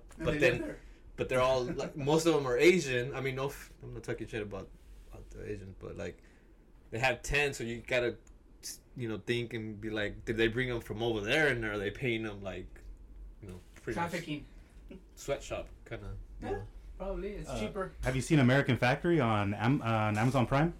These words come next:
Speaker 2: Yeah.
Speaker 3: Yeah, that, that's what they're doing in there. They're fucking bringing in, um, Chinese people because the Americans won't work hard enough. So
Speaker 2: And
Speaker 3: eventually, like, it turns, they take, all Americans just start quitting 'cause they're like, "This is too crazy."
Speaker 2: You know, and they take pride on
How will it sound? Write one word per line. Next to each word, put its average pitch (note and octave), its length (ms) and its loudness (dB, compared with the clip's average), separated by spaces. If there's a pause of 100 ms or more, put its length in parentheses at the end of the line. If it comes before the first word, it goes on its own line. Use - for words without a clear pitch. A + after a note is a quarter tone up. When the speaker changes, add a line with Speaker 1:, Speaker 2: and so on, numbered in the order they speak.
Speaker 2:
Yeah. A2+ 200 0 (480)
Speaker 3:
Yeah, G2+ 200 -2 (120)
that, A#2+ 220 0
that's C3+ 160 2
what C3 80 -4
they're B2 120 0
doing C#3 220 4
in A2 80 0
there. G2+ 140 -2
They're G#2 100 -4
fucking A2+ 300 -2
bringing A2+ 260 2
in, A2 180 2
um, G2+ 200 -2
Chinese A2+ 320 -2
people A2+ 200 -4
because G#2 340 -6
the G#2+ 100 -4
Americans G#2+ 340 -2
won't G#2 140 -2
work A2 180 0
hard C3+ 140 2
enough. D#3 160 0 (960)
So - 120 -2
Speaker 2:
And A#2+ 80 2
Speaker 3:
eventually, A#2+ 280 2
like, G#2+ 200 0
it A2+ 100 -8
turns, A2+ 240 0
they A#2 120 -2
take, - 260 -6
all B2 140 2
Americans B2+ 360 2
just - 180 -4
start A2 180 -2
quitting C#3+ 240 4
'cause A2 140 0
they're A2 100 2
like, G#2 120 0
"This A2+ 120 -8
is A#2 80 -10
too B2 120 -6
crazy." A2+ 420 -4
Speaker 2:
You A#2 80 -6
know, C#3+ 120 -2
and B2 140 2
they A#2+ 100 6
take D#3 280 2
pride C#3+ 260 2
on G#2+ 340 -4